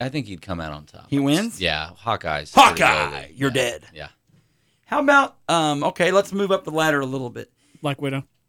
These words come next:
Speaker 2: Black Widow would be a good one.
Speaker 1: He would
Speaker 2: She, she, she is an Olympic level athlete.
Speaker 1: Yeah.
Speaker 2: She, great speed, um, but not superhuman speed. Uh, but she's, her fighting skills top notch.
Speaker 1: Yeah,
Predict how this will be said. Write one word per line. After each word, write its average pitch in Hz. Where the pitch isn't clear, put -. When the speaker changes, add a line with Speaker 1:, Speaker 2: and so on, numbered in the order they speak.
Speaker 2:
Black 170
Widow 143
would 131
be 131
a 131
good 131
one. 123
Speaker 1:
He 143
would 156
Speaker 2:
She, 165
she, -
she 175
is 143
an 135
Olympic 156
level 185
athlete. 147
Speaker 1:
Yeah. -
Speaker 2:
She, 147
great 151
speed, 135
um, 135
but 143
not 160
superhuman 180
speed. -
Uh, 135
but 135
she's, 139
her 135
fighting 175
skills 131
top 139
notch. -
Speaker 1:
Yeah, 80